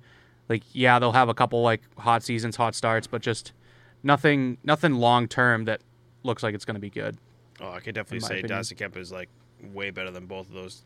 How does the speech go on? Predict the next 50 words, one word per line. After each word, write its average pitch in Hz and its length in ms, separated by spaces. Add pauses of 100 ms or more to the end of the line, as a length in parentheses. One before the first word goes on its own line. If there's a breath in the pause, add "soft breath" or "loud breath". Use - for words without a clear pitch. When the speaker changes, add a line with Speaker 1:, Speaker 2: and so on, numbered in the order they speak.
Speaker 1:
I 156 100
Speaker 2:
guys 170 40
Speaker 1:
think 185 160
he's 147 140
Speaker 2:
combined. 120 60
Speaker 1:
better 160 200
than 123 140
them, 120 180
but 120 100
I 120 60
don't 123 140
Speaker 2:
Yeah. 98 80
Speaker 1:
think 123 140
he's 120 140
gonna 120 200
do 117 260
more 110 240
than 110 180
them. 110 300 (100)
Speaker 2:
Okay, 107 380
yeah, 98 140
I - 20
see 107 140
what - 20
you're 101 80
saying 92 260
now. 90 180 (260)
Speaker 1:
You 120 80
know 117 100
what 107 80
I 104 40
mean? 107 240 (220)
Speaker 2:
Uh, 95 380 (320)
but, 127 240 (180)
yeah, 147 480
um, 127 500 (520)
we 151 100
got 180 140
some 156 120
more 147 180
news 139 240
about 123 180
Arizona 120 480
Coyotes. 113 460
I 131 40
don't 143 80
know 147 80
if 120 80
we 123 80
wanna 107 220